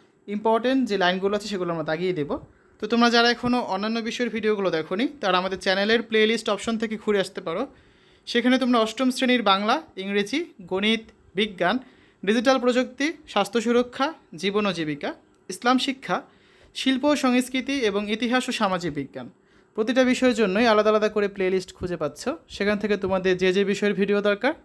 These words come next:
খুব সহজেই তোমরা দেখে নিতে পারবে। শিল্পী কাইয়ুম চৌধুরী। শিল্পী কাইয়ুম চৌধুরী উনিশশো বত্রিশ সালে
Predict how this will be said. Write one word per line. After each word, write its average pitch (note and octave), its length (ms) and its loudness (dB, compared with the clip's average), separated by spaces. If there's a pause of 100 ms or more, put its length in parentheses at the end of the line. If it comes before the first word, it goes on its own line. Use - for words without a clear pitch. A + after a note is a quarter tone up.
খুব F3+ 200 -6
সহজেই F3+ 340 0
তোমরা E3 220 -4
দেখে F3 200 -4
নিতে D#3 180 -8
পারবে। B2 220 -12 (1800)
শিল্পী C#4 400 2 (140)
কাইয়ুম B3 360 4 (100)
চৌধুরী। C#3+ 360 -6 (840)
শিল্পী B3+ 400 -2
কাইয়ুম C4 340 4
চৌধুরী C#4 280 0 (160)
উনিশশো A#3 360 -2
বত্রিশ G#3 380 -4
সালে A#3+ 200 -2